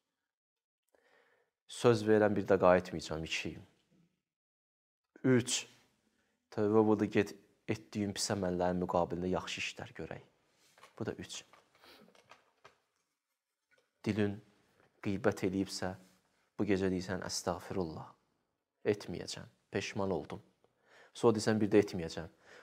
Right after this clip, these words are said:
Sonra həmən dillə başlayırsan, kimin ki qeybətini eləmirsən, xoş sözlər danışmağa. Budur tövbə. Biri gəldi, İmam Sadiqə yaxınlaşdı. Dedi, "Gəlmişəm tövbə eləyim." İmam Sadiq nə dedi ona, bilsən?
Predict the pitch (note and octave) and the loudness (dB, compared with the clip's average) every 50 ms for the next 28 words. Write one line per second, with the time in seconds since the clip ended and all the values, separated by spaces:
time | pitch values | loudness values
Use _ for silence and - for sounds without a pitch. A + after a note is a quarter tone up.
0 | - - - C#3+ C#3 C3 B2+ B2 B2+ C3+ C3+ B2+ A2+ B2+ A#2 A#2 A#2 A#2 A2+ A2+ | -14 -2 4 6 6 8 8 6 6 6 6 6 4 2 2 4 2 2 2 4
1 | A2 G#2+ G#2 - - A2+ G#2+ A#2 A2 G#2 - - B2 B2 A#2+ B2 A#2+ G2+ - G#2+ | 4 4 2 2 -2 -4 -2 -2 -2 -2 -4 -2 -2 -2 -2 -2 -4 -2 0 2
2 | G2+ G2+ F#2+ G2+ - - A2 G2+ G2+ G2 G2 F#2+ - A2+ A2 - - A2+ G2+ - | 2 2 2 -2 -4 -2 -4 -2 -2 -2 -2 -4 -4 -6 -6 -2 0 0 0 0
3 | - - G2+ F2+ F#2 F#2+ F2+ F2 E2+ - D2+ - - - - - D#2+ F2 F2+ F2 | -2 -6 -6 -4 -2 -2 -2 -2 -2 -4 -8 -8 -8 -10 -12 -10 -10 -10 -6 -4
4 | - A#2+ A#2 G2 - - A1+ A1 - - - - - _ _ _ _ _ _ _ | -2 -2 -2 -4 -6 -8 -8 -8 -8 -10 -12 -12 -14 _ _ _ _ _ _ _
5 | _ _ _ _ _ _ _ _ _ _ _ _ _ _ _ _ _ _ _ _ | _ _ _ _ _ _ _ _ _ _ _ _ _ _ _ _ _ _ _ _
6 | _ _ _ _ _ - A2 A2 G#2+ A#2 A2 G#2 G#2 G#2+ G#2+ G#2+ G#2 G2+ G2 - | _ _ _ _ _ -8 -6 -2 2 6 6 6 6 6 4 2 2 2 0 0
7 | - G#2 G2 F#2 - F#2+ - G#2 G2+ F#2+ F#2 - - A2+ A2+ - - - - - | -2 0 0 0 -2 -2 -2 0 0 0 -2 -4 -8 -12 -12 -12 -12 -14 -14 -16
8 | - - - C#3 - _ _ _ _ _ _ _ _ _ _ _ _ _ _ _ | -16 -16 -16 -18 -20 _ _ _ _ _ _ _ _ _ _ _ _ _ _ _
9 | - - - - - A2+ B2 A2+ G#2+ G#2 G#2+ G#2 - A#2+ G#2+ G2+ - - G#2+ F#2+ | -20 -18 -12 -8 2 8 10 10 10 10 8 4 2 2 2 2 0 0 0 0
10 | F#2 F#2 G2 F#2+ F2+ - D#2+ E2 F#2+ A2 - _ - A2 G2+ G2+ G#2 G2+ - - | 0 2 0 0 0 -2 -4 -8 -8 -12 -16 _ -8 -4 -2 -2 -2 -2 -2 -2
11 | A2 A2 G#2+ B2 A#2+ A#2+ A2+ G#2 G#2 G#2+ F#2 F2+ F2+ F#2+ F2+ - - F#2+ - | -2 -2 -2 -4 -4 -4 -4 -4 -4 -4 -2 -2 -4 -4 -6 -8 -8 -10 -10